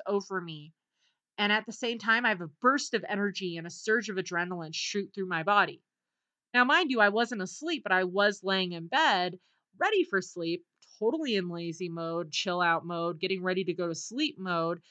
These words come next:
I, this energy and adrenaline just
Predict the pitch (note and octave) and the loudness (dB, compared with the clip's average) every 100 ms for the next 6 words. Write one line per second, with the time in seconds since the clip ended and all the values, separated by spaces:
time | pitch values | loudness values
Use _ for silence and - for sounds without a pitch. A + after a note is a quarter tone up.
0 | _ _ _ _ _ _ D#3+ - G#3+ F#3+ | _ _ _ _ _ _ -2 -2 -4 2
1 | B3 - A#3 A#3 D4 D#4+ F4 E4+ C#4 _ | 2 2 0 0 0 0 -2 -2 -6 _
2 | G#3+ G3 - D#3 D#3 F3+ B3+ D4+ D#4+ F4 | -2 -2 -4 -10 -4 -4 -2 -2 -2 -4
3 | F#4 _ _ _ _ _ _ - A3 - | -8 _ _ _ _ _ _ -6 -6 -6